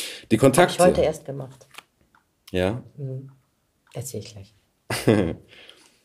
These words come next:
Speaker 1: Die Kontakte, die wahrhaftig sind, werden bestehen bleiben.
Speaker 2: Genau.
Speaker 1: Und du wirst neue Kontakte knüpfen. Alte Dinge können sich im neuen Licht wandeln. Der Weg deines Herzens in Wahrheit und Einklang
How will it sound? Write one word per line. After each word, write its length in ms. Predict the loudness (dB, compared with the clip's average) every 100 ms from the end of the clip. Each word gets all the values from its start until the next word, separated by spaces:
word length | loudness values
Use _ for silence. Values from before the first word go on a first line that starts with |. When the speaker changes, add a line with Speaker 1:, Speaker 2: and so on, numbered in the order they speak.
| _ _ _ -4
Speaker 1:
Die 60 | 2
Kontakte, 540 | 4 4 2 4 4
die 180 | 6 6
wahrhaftig 480 | 6 4 2 2 4
sind, 400 | 4 2 -4 -8
werden 300 | 2 4 6
bestehen 420 | 4 4 4 4 2
bleiben. 480 | 2 2 -2 -6 -8
Speaker 2:
Genau. 300 | -10 -10 -12 -6
Speaker 1:
Und 160 | -2 0
du 80 | 2
wirst 240 | 0 2
neue 240 | 4 4
Kontakte 480 | 4 -2 -6 -8 -10
knüpfen. 500 | -10 -10 -12 -16 -18 _ _ -10 -10 -10 _ _ _ 2
Alte 320 | 4 4 6
Dinge 240 | 6 6
können 300 | 4 2 2
sich 340 | 0 -2 -4 -4
im 120 | 0
neuen 280 | 2 2 0
Licht 380 | -2 -4 -6
wandeln. 420 | -4 -4 -6 -14 -18 _ _ _ _ _ _ _ 4
Der 100 | 8
Weg 220 | 8 6
deines 300 | 4 4 4
Herzens 480 | 0 0 -2 -4 -4
in 180 | -4 0
Wahrheit 500 | 0 2 0 -2 -4
und 220 | -8 -2
Einklang 600 | 0 2 2 2 -2